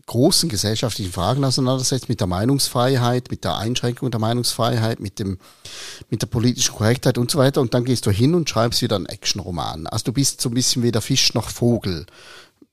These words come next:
Wäre das nicht sinnvoll, dass du sagst, ich bin die intellektuelle Stimme, die gegen die Meinungsfreiheit kämpft, oder ich bin der Romanautor? Wieso machst du beides?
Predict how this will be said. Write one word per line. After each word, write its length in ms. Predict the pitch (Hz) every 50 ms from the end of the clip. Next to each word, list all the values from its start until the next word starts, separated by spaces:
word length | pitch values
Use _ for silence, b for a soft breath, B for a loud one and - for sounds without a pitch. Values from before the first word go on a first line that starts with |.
| _ _ - _ _
Wäre 260 | 110 104 123 131 135
das 200 | 131 127 117 -
nicht 220 | 156 170 - - -
sinnvoll, 380 | - 131 135 175 160 - 175
dass 140 | 151 135 -
du 100 | - 123
sagst, 480 | - 120 107 113 117 - - - - - -
ich 180 | - - -
bin 240 | - 117 110 104 98 - _ _ _ -
die 80 | 113
intellektuelle 680 | 113 104 - - 110 101 107 - - - 104 104 104 104
Stimme, 440 | - - - 113 110 131 151 151 143
die 140 | 127 - 95
gegen 240 | 104 98 92 92 82
die 80 | 87
Meinungsfreiheit 580 | 82 80 95 127 143 139 - - 139 139 135 131
kämpft, 400 | - - 127 131 127 - - -
oder 180 | - 120 107
ich 120 | 107 - -
bin 80 | -
der 100 | 95 98
Romanautor? 720 | 85 90 90 85 80 85 95 95 76 80 87 - - 92 104
Wieso 160 | 131 139 143
machst 260 | 143 156 151 - -
du 40 | -
beides? 480 | - 107 107 113 - - - - -